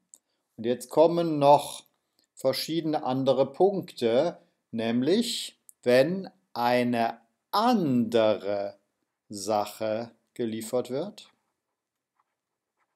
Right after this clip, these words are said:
Man wollte das Teil in Blau, kriegt es jetzt in Rot geliefert. Ja, also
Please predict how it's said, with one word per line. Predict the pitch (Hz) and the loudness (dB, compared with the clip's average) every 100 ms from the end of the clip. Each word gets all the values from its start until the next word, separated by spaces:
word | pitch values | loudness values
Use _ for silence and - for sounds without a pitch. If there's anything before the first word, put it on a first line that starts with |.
| _ _ _ _ _ _ _ _ _ _ _ _ _ _ | _ _ _ _ _ _ _ _ _ _ _ _ _ _
Man | - 104 | -12 -6
wollte | 104 120 117 | 0 0 0
das | 113 110 - | -2 -2 2
Teil | 120 117 | 2 4
in | 117 110 | 0 2
Blau, | 117 131 170 | 6 8 6
kriegt | 170 135 110 | 2 -4 -6
es | 113 | -6
jetzt | 120 113 | -6 -4
in | 110 | -4
Rot | 107 131 131 | 0 0 -2
geliefert. | 147 151 170 - 240 - | -6 -4 -6 -6 -12 -12
Ja, | 104 110 143 | -6 -4 -2
also | 117 110 104 104 | -4 -6 -8 -8